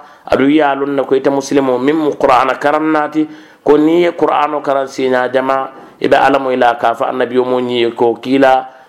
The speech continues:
ثم أوحينا إليك أن اتبع ملة إبراهيم. Naata kankularo kiite kiilan ye ka ay tandila ko, ise siŋolo annabiyo mo ñiŋ na silo kaŋ meŋ mu Ibrahima ti, وما كان من المشركين. A nana maŋ ke fulanke fula ti.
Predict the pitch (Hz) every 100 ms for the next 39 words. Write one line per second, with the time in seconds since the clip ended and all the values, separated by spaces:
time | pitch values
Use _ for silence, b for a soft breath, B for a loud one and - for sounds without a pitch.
0 | - 156 151 139 139 131 117 - 131 131
1 | 123 120 127 127 123 120 120 117 - 135
2 | 131 101 123 123 110 - 90 92 - 107
3 | 85 - B B - 127 135 131 127 131
4 | 127 131 127 123 117 120 127 127 131 -
5 | 117 127 123 120 117 110 120 123 117 123
6 | 113 117 135 135 - 117 - B - 117
7 | 156 156 139 143 143 139 135 131 - B
8 | B 117 123 120 117 123 139 147 143 139
9 | 131 131 - 127 120 120 127 131 127 110
10 | 120 113 127 123 117 117 110 - B B
11 | - 104 123 117 113 113 104 104 101 101
12 | 92 90 - 92 85 117 117 98 - B
13 | B - 107 123 139 143 135 127 123 120
14 | 117 107 95 87 90 - -